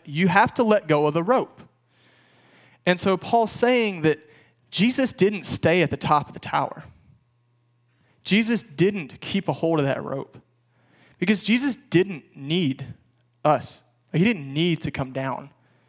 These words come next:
But we desperately needed Jesus to not hold on to that rope.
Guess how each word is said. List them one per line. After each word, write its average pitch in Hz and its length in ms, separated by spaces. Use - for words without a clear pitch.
But 139 80
we 147 440
desperately - 840
needed 139 360
Jesus 131 500
to 147 100
not 135 300
hold 135 240
on 135 180
to 143 60
that - 200
rope. - 300